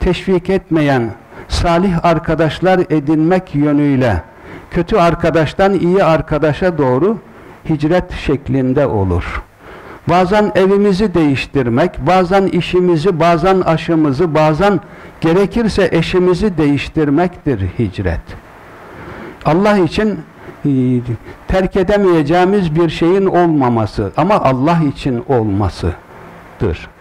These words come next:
Söz gelimi Anadolu'dan İstanbul'a, e, göç eden nice aileler veya, e, bekar kimseler, e, söz konusu.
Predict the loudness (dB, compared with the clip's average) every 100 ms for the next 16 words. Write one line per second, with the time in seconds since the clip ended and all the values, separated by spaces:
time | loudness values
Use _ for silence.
0 | -20 -18 -4 -2 0 0 0 2 0 2
1 | 2 2 2 0 2 2 2 -2 0 0
2 | 2 2 2 0 -4 -18 -20 -20 -4 0
3 | 2 2 0 -2 -4 -10 -2 -2 0 0
4 | 2 2 2 2 2 2 4 4 4 2
5 | 2 2 2 0 0 2 2 2 0 -10
6 | -20 -10 -2 0 2 2 2 0 0 -4
7 | 0 0 0 -2 -2 0 0 0 2 0
8 | -2 -2 0 0 -2 -2 -4 -4 -6 -4
9 | -4 -6 -6 -6